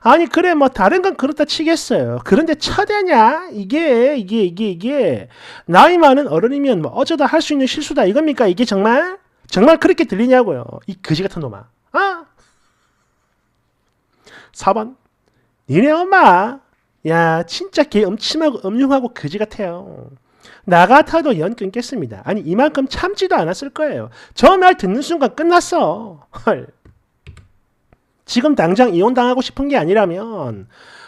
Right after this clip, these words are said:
정신 차리고 노선 똑바로 하세요. 다시 한번 말하지만 차대지. 어? 이거는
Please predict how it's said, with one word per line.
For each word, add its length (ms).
정신 360
차리고 960
노선 460
똑바로 420
하세요. 600
다시 280
한번 240
말하지만 600
차대지. 720
어? 320
이거는 880